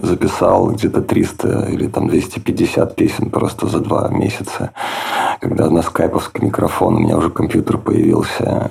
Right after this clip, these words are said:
И я записывал все подряд, понимаешь, что только мог услышать. И, э, ну, все, что на кассетах у меня было, я слушал, то есть записал Виктора Цоя, все, что там знал, позаписывал,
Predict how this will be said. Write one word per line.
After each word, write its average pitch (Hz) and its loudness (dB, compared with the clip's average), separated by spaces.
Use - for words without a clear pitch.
И 87 2
я 95 6
записывал 92 4
все 98 -2
подряд, 85 2
понимаешь, 82 2
что - 0
только 92 2
мог 90 2
услышать. - 2
И, 95 8
э, 87 4
ну, - 6
все, - 0
что 107 2
на 95 4
кассетах - 0
у - 2
меня 85 4
было, - 4
я - 2
слушал, - 0
то - -2
есть 90 2
записал - -2
Виктора - 0
Цоя, 127 4
все, - 0
что 95 0
там 90 4
знал, 85 4
позаписывал, - 0